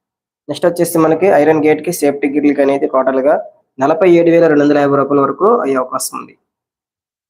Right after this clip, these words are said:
నెక్స్ట్ వచ్చేసి మనకి ఎస్ఎస్ రైలింగ్కి మెటల్ రైలింగ్ అయినా మెయిన్ డోర్ పక్కన గ్లాస్ అయినా కానీ ముప్పై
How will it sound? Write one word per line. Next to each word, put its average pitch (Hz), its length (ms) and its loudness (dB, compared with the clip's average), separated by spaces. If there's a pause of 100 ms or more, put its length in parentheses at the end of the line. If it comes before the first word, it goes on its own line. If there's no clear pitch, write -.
(540)
నెక్స్ట్ 151 160 -2
వచ్చేసి 175 260 0
మనకి 170 200 2
ఎస్ఎస్ 160 320 0
రైలింగ్కి 156 360 2
మెటల్ 147 280 0
రైలింగ్ 147 300 0
అయినా 170 120 2 (180)
మెయిన్ 143 160 2
డోర్ 143 140 -2
పక్కన 139 280 -6
గ్లాస్ 127 280 -2
అయినా 135 160 -2 (100)
కానీ 151 180 0 (480)
ముప్పై 170 240 0